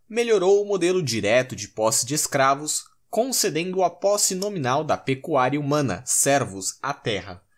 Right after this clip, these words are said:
enquanto tirava uma parte de sua produtividade através de impostos, alistamento militar,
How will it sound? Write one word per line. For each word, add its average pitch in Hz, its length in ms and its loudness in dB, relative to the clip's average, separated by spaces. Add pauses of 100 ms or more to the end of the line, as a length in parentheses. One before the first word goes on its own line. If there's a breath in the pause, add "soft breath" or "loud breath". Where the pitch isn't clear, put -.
(360)
enquanto 95 420 -4
tirava 139 680 0 (180)
uma 202 180 2
parte 190 440 0
de 147 140 -2
sua 151 240 0
produtividade 151 760 -2
através 117 460 -2
de 110 100 -2
impostos, 127 800 -2 (140)
alistamento 208 840 -2
militar, 131 640 -2